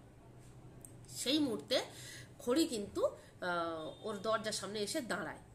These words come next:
যেহেতু দ্যুতির প্রতি একটা সন্দেহ জেগেছে। তো খড়ি এসে যেই দ্যুতির, উম, দরজার পাশে দাঁড়ায়, তখন দ্যুতি ফট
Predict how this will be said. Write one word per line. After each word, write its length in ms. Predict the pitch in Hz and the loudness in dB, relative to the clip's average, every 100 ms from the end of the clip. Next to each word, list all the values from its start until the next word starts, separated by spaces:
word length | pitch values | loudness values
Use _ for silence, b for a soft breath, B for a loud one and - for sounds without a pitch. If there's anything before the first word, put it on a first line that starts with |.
| - - | -14 -4
যেহেতু 260 | 220 262 | -2 0
দ্যুতির 240 | 226 240 262 | -2 -2 -2
প্রতি 140 | 262 | -2
একটা 140 | 254 | -2
সন্দেহ 340 | 247 240 233 240 | -4 -2 0 2
জেগেছে। 360 | 226 214 269 - - B B - | 2 0 -2 -6 -10 B B -6
তো 280 | 185 175 170 - - - - | -2 -2 -4 -12 -20 -20 -6
খড়ি 260 | 226 233 233 | -2 0 0
এসে 180 | 226 | 0
যেই 220 | 269 233 247 | 0 0 0
দ্যুতির, 340 | 202 214 214 | -2 -6 -6
উম, 180 | 208 196 | -4 -2
দরজার 260 | 180 202 196 | 2 2 2
পাশে 180 | 214 214 | -4 0
দাঁড়ায়, 320 | 208 196 330 B B - | 2 4 2 B B -8
তখন 260 | 175 247 | -4 -4
দ্যুতি 340 | 185 233 294 330 - | -4 -4 0 -2 0
ফট 120 | 269 | -2